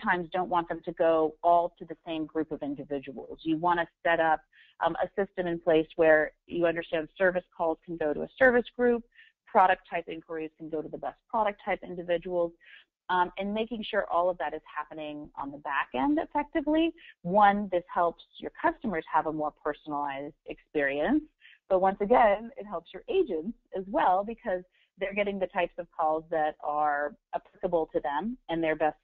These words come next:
skilled to handle those types of calls. Um, one thing we've also seen is not just routing the calls to the right individuals, but one other thing that we've seen,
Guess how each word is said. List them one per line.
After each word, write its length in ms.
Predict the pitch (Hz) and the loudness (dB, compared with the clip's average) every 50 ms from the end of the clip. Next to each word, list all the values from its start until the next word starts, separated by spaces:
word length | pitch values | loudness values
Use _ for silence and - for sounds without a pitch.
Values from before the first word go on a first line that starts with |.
| _ | _
skilled 260 | _ - 156 151 147 - | _ -6 -6 -6 -6 -6
to 80 | - 160 | -8 -10
handle 300 | 156 175 156 147 143 143 | -10 -10 -8 -6 -4 -4
those 160 | - 143 139 - - - | -4 -4 -6 -6 -6 -8
types 160 | 139 - _ - | -8 -8 _ -12
of 80 | - _ - | -18 _ 2
calls. 320 | - 180 160 131 - - - _ _ _ _ _ _ _ _ _ _ _ _ _ _ - - - | 4 4 4 4 0 -4 -8 _ _ _ _ _ _ _ _ _ _ _ _ _ _ -20 -6 2
Um, 320 | 190 190 190 190 185 180 185 - - - - - - - _ - | 6 6 8 8 6 4 -2 -8 -18 -20 -20 -20 -20 -20 _ 2
one 220 | 208 294 381 466 | 4 4 6 6
thing 180 | 494 466 392 381 | 6 4 4 4
we've 220 | 311 240 - - | 2 -2 -2 -2
also 440 | - 165 170 190 196 - 220 202 185 - _ | 0 0 0 0 -2 -4 -8 -8 -8 -8 _
seen 260 | - 175 165 165 165 156 | -10 -8 -6 -6 -6 -6
is 140 | 165 165 165 | -6 -6 -4
not 340 | 196 202 214 220 277 269 - | -2 0 2 2 2 0 -4
just 180 | - 214 185 - _ - | -6 -10 -10 -10 _ -20
routing 460 | - 156 165 160 143 156 175 202 233 | -8 -4 0 2 2 2 0 0 -2
the 80 | 240 254 | -4 -4
calls 320 | 247 - 277 277 285 285 - | -4 -4 -2 -2 -2 -4 -4
to 60 | - 285 | -6 -4
the 60 | 285 | -4
right 200 | 262 - - 262 | -4 -4 -4 -4
individuals, 640 | 277 285 294 254 277 269 254 285 285 294 311 320 311 - _ _ - - - - _ | -4 -2 -2 -2 -4 -4 -2 -2 -2 -2 -2 -2 -6 -10 _ _ -20 -20 -20 -14 _
but 400 | 190 185 226 220 208 202 - - | 0 4 6 6 8 6 4 2
one 200 | - 214 262 285 | 0 0 0 0
other 200 | 330 349 370 339 - - | 0 0 0 -2 -2 -2
thing 180 | 240 226 220 | -4 -4 -4
that 120 | 202 196 - | -4 -6 -6
we've 160 | 190 185 170 - _ _ _ | -6 -8 -8 -10 _ _ _
seen, 460 | 214 196 196 190 190 185 180 180 165 | -8 -6 -4 -2 -2 -2 -2 -4 -6